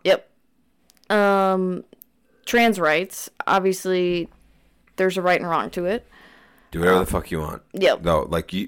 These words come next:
Speaker 2: we ain't fucking with you. The only reason the trans right movement gets fucked with is because they bring it into the schools, because they bring it into the kids.
Speaker 1: Yeah.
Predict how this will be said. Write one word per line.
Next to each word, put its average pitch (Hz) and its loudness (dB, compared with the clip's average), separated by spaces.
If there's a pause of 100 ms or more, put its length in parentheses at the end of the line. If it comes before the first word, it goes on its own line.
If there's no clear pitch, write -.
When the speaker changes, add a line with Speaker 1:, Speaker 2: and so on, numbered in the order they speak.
Speaker 2:
we 92 -4
ain't 127 -4
fucking 92 -4
with 80 -8
you. 92 -4
The 95 0
only 170 0
reason 131 -4
the 92 -8
trans 95 -6
right 87 0
movement 101 -8
gets - -10
fucked - -2
with - -2 (280)
is 85 -8
because 90 -6
they 90 -2
bring 85 -2
it 87 -2
into 82 -8
the 73 -10
schools, 65 -8
because - -12
they 76 -4
bring 76 -6
it - -8
into 69 -12
the 69 -14
kids. 69 -10
Speaker 1:
Yeah. 143 2